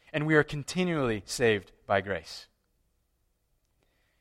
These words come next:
One of the things that's interesting about the word grace that, that's word, that's used in the New Testament, the Greek word for grace,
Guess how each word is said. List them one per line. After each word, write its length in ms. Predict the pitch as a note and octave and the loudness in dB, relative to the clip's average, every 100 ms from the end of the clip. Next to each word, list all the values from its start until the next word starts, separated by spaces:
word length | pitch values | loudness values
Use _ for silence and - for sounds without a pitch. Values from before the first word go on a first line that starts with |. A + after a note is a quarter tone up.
| - | 2
One 140 | D#3+ | 6
of 60 | F3+ | 6
the 40 | |
things 100 | F3+ | 4
that's 120 | E3 | 2
interesting 420 | E3+ F3+ - E3+ | -2 -2 -2 -2
about 320 | D#3 C#3 C#3+ C#3+ | 8 12 12 10
the 80 | |
word 200 | D3 C#3+ | 4 2
grace 300 | C3+ C3 A#2 | 4 2 2
that, 200 | - B2 | -8 -10
that's 180 | C3 B2 | -10 -10
word, 320 | C3 B2+ B2+ | -4 -2 -2
that's 180 | B2 - | -4 -6
used 320 | C#3+ C3+ A#2+ | -2 -2 -2
in 160 | - C3+ | -8 -6
the 80 | C3 | -2
New 120 | C3 | -2
Testament, 400 | B2+ A#2+ - A2 | -2 -4 -4 -10
the 40 | A#2+ | -4
Greek 280 | C#3+ D3+ | 0 0
word 140 | D3 C3+ | 0 -2
for 120 | C3 | -4
grace, 360 | A#2+ A2 - | 0 -2 -2